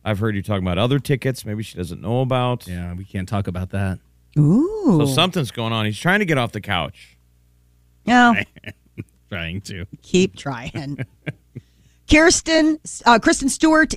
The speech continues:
Speaker 3: is engaged. I didn't realize how long she'd been with, uh, her girlfriend.
Speaker 2: Was it two years?
Speaker 3: Yeah, they've been
Speaker 2: Oh, yeah.
Speaker 3: together for, like, a couple years, and I was like, "Oh, well, this was quiet." Um, and I guess her girlfriend is the one that proposed.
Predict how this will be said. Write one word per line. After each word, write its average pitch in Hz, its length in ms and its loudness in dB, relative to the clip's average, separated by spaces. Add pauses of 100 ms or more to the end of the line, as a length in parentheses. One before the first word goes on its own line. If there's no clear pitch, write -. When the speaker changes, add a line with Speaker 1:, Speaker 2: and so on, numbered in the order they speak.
Speaker 3:
is 240 300 4
engaged. 220 760 0 (920)
I 262 60 4
didn't 480 180 6
realize 220 320 2
how 208 120 2
long 208 340 4
she'd 185 340 -2
been 196 560 2 (140)
with, 180 600 0
uh, 170 180 2
her 160 140 0
girlfriend. 160 680 -2
Speaker 2:
Was 120 100 -20
it 107 80 -20
two 165 160 -6
years? 233 580 -6 (200)
Speaker 3:
Yeah, 277 140 4
they've 208 140 4
been 240 120 2
Speaker 2:
Oh, 302 40 6
yeah. 277 40 4
Speaker 3:
together 240 240 4
for, 254 140 0
like, 226 180 2
a 214 60 -2
couple 226 260 -2
years, 226 340 2
and 175 100 0
I 165 40 4
was 160 120 0
like, 165 180 0
"Oh, 320 240 -4 (160)
well, 147 160 -4
this 170 180 -6
was - 260 -8 (100)
quiet." 147 560 0 (420)
Um, 185 500 6
and 214 340 4
I 214 120 4
guess 202 300 4
her 220 220 0
girlfriend 196 540 2
is 180 120 0
the 185 80 2
one 175 240 4
that 170 160 0
proposed. - 680 -2